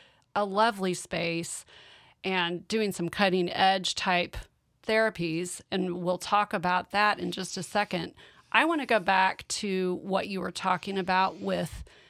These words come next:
hospitals and hospital systems and healthcare systems closing their inpatient psych units. I know we've had this conversation. I have heard you speak about it, but I don't think the general public knows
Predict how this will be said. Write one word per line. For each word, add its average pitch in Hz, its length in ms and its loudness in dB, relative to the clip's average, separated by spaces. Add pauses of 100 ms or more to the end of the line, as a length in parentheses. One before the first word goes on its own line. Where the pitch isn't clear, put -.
(600)
hospitals 202 800 0
and 196 160 0
hospital 196 440 0
systems 196 600 -4
and 190 100 0
healthcare 185 460 -2
systems 180 720 -6 (260)
closing 196 540 0
their 180 280 0 (100)
inpatient 180 580 0
psych 165 360 -4
units. - 540 -8 (320)
I 214 80 2
know 240 200 6
we've 254 220 0
had 226 160 4
this 233 140 -6
conversation. 220 640 0
I - 220 2
have 190 180 0
heard 185 240 -4
you 180 80 -2
speak - 360 -6
about 226 320 4
it, 226 200 -4 (480)
but 208 100 2
I 208 60 4
don't 220 280 2
think 220 300 -2
the 202 80 -2
general 196 420 2
public 185 560 0
knows 185 720 0